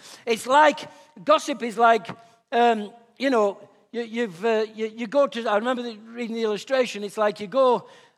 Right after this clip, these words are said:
and, uh, you might put a feather on, uh, on, on, you know, in someone's life. That feather is not going to stay there, is it? It's going to, it's going to disappear. It's going to move. In other words, you can't ever go back on that.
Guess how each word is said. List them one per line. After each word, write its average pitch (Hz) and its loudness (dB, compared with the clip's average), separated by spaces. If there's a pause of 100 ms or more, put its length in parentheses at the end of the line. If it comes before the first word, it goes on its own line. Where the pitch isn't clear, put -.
and, 220 0
uh, 220 2
you 233 -4
might 233 -2
put 226 -8
a 202 -6
feather 220 -4 (600)
on, 226 0
uh, 214 4
on, 214 0
on, 202 -4
you 214 -6
know, 202 -2
in 202 -6
someone's 214 -8
life. 233 2 (400)
That 277 4
feather 226 2
is 196 -2
not 233 -2
going 240 0
to 226 -8
stay 262 2
there, 185 2
is 208 -4
it? 180 -6
It's 180 -10
going 247 4
to, 190 -4 (220)
it's 202 -10
going 254 0
to 220 -8
disappear. 233 -2
It's 180 -8
going 240 0
to 233 -6
move. 233 -6 (200)
In 247 -4
other 330 0
words, 262 0
you 233 -6
can't 285 2
ever 262 2
go 247 2
back 254 -4
on 202 -4
that. 147 -2